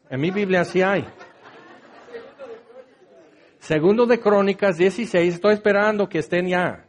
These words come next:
en dieciséis. Y les doy tiempo y hago, y cantinfleo mientras está, ya están en Segundo de Crónicas dieciséis. No se me amontonen. ¿Están en Segundo de Crónicas dieciséis? Ok, versículo nueve, con su permiso.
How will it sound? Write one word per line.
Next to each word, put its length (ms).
en 180
dieciséis. 680
Y 60
les 160
doy 160
tiempo 380
y 60
hago, 360
y 240
cantinfleo 640
mientras 400
está, 220
ya 80
están 260
en 60
Segundo 380
de 100
Crónicas 460
dieciséis. 300
No 160
se 220
me 180
amontonen. 1080
¿Están 160
en 320
Segundo 340
de 140
Crónicas 460
dieciséis? 420
Ok, 160
versículo 540
nueve, 320
con 260
su 220
permiso. 720